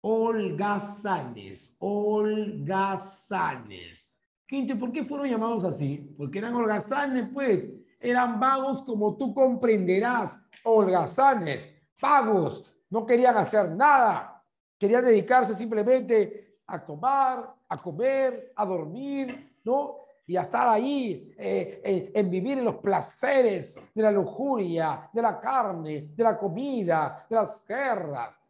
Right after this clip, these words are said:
¿me entiendes? Entonces, estos reyes holgazanes no hacían nada.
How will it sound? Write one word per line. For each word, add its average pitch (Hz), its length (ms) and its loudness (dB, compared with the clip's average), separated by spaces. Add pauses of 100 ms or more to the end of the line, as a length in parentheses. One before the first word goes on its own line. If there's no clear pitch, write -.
(100)
¿me 170 80 -8
entiendes? 220 520 -4 (220)
Entonces, 196 560 0 (240)
estos 294 240 -2
reyes 302 300 -2
holgazanes 196 560 2 (680)
no 165 200 2
hacían 175 380 0
nada. - 500 -4